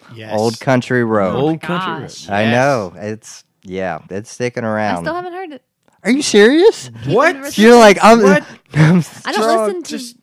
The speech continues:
Speaker 3: regular
Speaker 1: bring it up,
Speaker 3: radio.
Speaker 1: bring it up, bring it up.
Speaker 2: <laughs> Like, right now. <laughs> Copyright.
Speaker 3: I listen to <laughs> podcasts or other specific searches on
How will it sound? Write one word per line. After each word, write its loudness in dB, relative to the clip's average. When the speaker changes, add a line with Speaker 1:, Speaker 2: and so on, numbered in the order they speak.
Speaker 3:
regular -10
Speaker 1:
bring -14
it -8
up, -6
Speaker 3:
radio. -10
Speaker 1:
bring -6
it -8
up, -10
bring 0
it 6
up. 4
Speaker 2:
<laughs> 2
Like, -8
right 2
now. 2
<laughs> -6
Copyright. 4
Speaker 3:
I 4
listen -4
to -10
<laughs> -20
podcasts -8
or -6
other -8
specific -16
searches -14
on -16